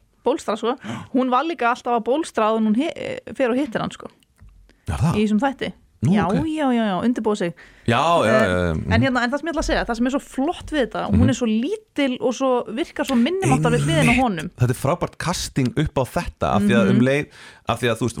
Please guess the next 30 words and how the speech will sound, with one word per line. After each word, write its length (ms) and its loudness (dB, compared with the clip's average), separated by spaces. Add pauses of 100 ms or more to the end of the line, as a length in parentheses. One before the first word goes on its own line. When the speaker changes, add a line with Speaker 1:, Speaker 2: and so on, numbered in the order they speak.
Speaker 2:
vald 320 -2
felst 340 -4
ekkert 300 -4
alltaf 520 -2
í 200 0
líkamlegum, 920 0
líkamlegum 640 0
yfirburðum, 540 0
Speaker 1:
Mhm. 420 0
Speaker 2:
svona 100 0
bara 140 -2
svona 120 0
fegurð 840 -4 (300)
er 80 2
rosalegt 600 0
vald. 220 -4
Það 160 2
er 100 4
ástæðan 260 -4
fyrir 140 0
ég 40 2
var 100 2
að 100 -4
segja 140 2
með, 200 0
hérna, 240 -4
kallana 340 -2
sem 120 0
eru 120 0
undir 360 -2